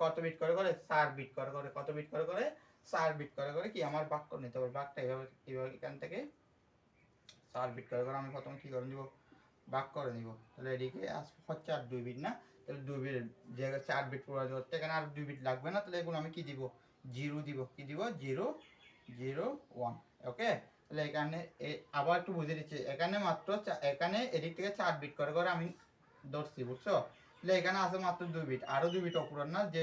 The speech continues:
দুই বিট অপূরণ আছে ওইগুলো কি জিরো দিয়ে কি করে দিতে হবে? পূরণ করতে হবে। এরপর এটা দিচ্ছি ওয়ান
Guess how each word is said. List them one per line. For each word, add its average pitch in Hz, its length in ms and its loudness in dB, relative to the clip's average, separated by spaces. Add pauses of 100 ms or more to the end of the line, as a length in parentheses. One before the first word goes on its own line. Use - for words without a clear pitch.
দুই 147 160 -2
বিট 147 120 -6 (100)
অপূরণ 147 380 -4
আছে - 160 -4
ওইগুলো 165 260 -2
কি 170 80 -2 (440)
জিরো 139 380 -2
দিয়ে 196 180 6
কি 190 140 -4
করে 156 160 4
দিতে 170 140 -2
হবে? 175 140 4 (100)
পূরণ 147 200 0 (100)
করতে 175 240 -2 (420)
হবে। 131 180 2 (100)
এরপর 160 240 0 (140)
এটা 139 180 -2
দিচ্ছি 131 240 -8 (140)
ওয়ান 135 180 0